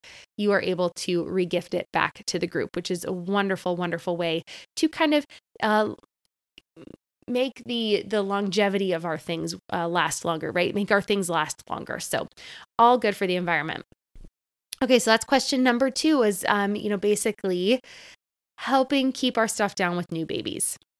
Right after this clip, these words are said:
The third question is actually from the Wannabe Minimalist Family Group, and this member asked about parting with things from the family home of thirty-two years, because a lot has accumulated over that time, right? And they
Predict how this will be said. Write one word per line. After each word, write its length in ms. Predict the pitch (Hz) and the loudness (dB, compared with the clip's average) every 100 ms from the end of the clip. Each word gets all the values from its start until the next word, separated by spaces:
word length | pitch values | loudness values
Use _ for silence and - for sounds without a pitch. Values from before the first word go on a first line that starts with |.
| _ - - - | _ -20 -20 -4
The 100 | - | -2
third 260 | 277 349 415 | 2 2 2
question 560 | - 320 - 320 311 330 - | 2 0 2 0 0 -2 -2
is 260 | 247 233 - | -2 -2 -4
actually 320 | - - 269 | -6 -4 -4
from 200 | 269 208 | -2 0
the 120 | 226 240 | 0 0
Wannabe 500 | 196 196 208 240 - | 0 0 2 0 -2
Minimalist 560 | 202 196 202 196 190 - | -2 0 2 0 0 -4
Family 360 | - 320 392 311 | 0 2 2 0
Group, 360 | 190 180 220 - | 2 2 0 0
and 300 | 254 254 247 - | 0 0 0 -4
this 340 | 220 330 - | 0 0 2
member 400 | 302 240 220 220 | 0 2 2 2
asked 360 | - 185 - - | 2 0 -2 -6
about 380 | 185 175 175 - - - - | -4 -2 -2 -4 -10 -20 -20
parting 300 | - 370 440 427 | 2 4 4 4
with 120 | 359 | 2
things 460 | - 269 262 254 240 - | 0 0 2 2 0 -6
from 360 | - 247 240 | 0 2 4
the 80 | 254 | 2
family 340 | 247 226 220 214 | 0 0 0 0
home 300 | 190 185 196 | 0 0 -2
of 180 | 185 | -6
thirty-two 800 | - 175 185 190 185 - 196 185 | -6 0 0 0 -2 -4 -2 0
years, 560 | 180 160 190 - - - - | -2 0 0 0 -4 -8 -8
because 260 | 208 226 | -4 -2
a 60 | 220 | -2
lot 300 | 202 214 233 | 0 0 0
has 140 | 262 | 0
accumulated 640 | 285 - 370 392 220 175 175 | -2 0 0 2 2 2 2
over 160 | 165 170 | 0 -2
that 180 | 160 | -2
time, 260 | - 175 170 | -2 -4 -2
right? 240 | 165 247 - _ - - - - | 0 0 -2 _ -20 -18 -18 -6
And 200 | 226 233 | 0 2
they 100 | 285 | 0